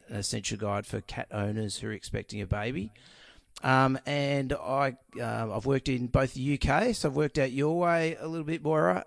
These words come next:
um, and, uh, and now I work in, uh, Melbourne in a, uh, cat and dog, or well, small animal only clinic,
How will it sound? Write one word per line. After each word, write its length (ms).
um, 680
and, 560
uh, 260
and 180
now 180
I 20
work 280
in, 160
uh, 200
Melbourne 440
in 280
a, 440
uh, 400
cat 380
and 260
dog, 520
or 240
well, 160
small 320
animal 240
only 260
clinic, 440